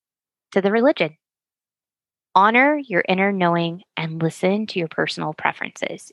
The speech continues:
Your inner wisdom will guide you right every time.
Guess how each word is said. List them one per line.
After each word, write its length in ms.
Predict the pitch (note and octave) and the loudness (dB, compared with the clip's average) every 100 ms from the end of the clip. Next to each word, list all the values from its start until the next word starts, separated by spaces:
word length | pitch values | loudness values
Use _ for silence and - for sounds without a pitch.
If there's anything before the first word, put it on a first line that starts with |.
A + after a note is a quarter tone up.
| _ | _
Your 640 | F3 E3+ F3 G3+ A#3+ C#4 - _ _ - | -10 0 4 4 4 2 -2 _ _ -4
inner 220 | F#3+ G#3+ | 0 0
wisdom 500 | F#3+ E3 - E3+ E3+ - - | 2 0 0 -2 -4 -14 -6
will 220 | F3 E3 - | 0 0 0
guide 340 | E3 D#3 D#3 | 2 2 0
you 140 | F#3 F3+ | -6 -2
right 480 | D#3 C#3+ - - - _ _ _ _ _ - | -2 -2 -6 -14 -20 _ _ _ _ _ -2
every 260 | E3+ D#3 | -2 -2
time. 280 | D3+ - - | -4 -6 -6